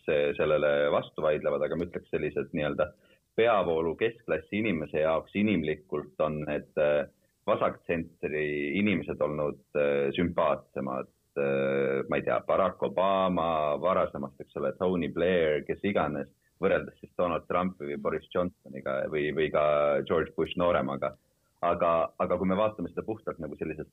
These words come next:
geopoliitilisest aspektist, vaatame seda siit Ida-Euroopast, siis, äh, nagu ma ka lõpetan, siis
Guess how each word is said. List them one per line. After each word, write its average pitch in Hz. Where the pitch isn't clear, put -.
geopoliitilisest 71
aspektist, -
vaatame 78
seda 73
siit -
Ida-Euroopast, 69
siis, 78
äh, 73
nagu 82
ma 82
ka 82
lõpetan, 87
siis -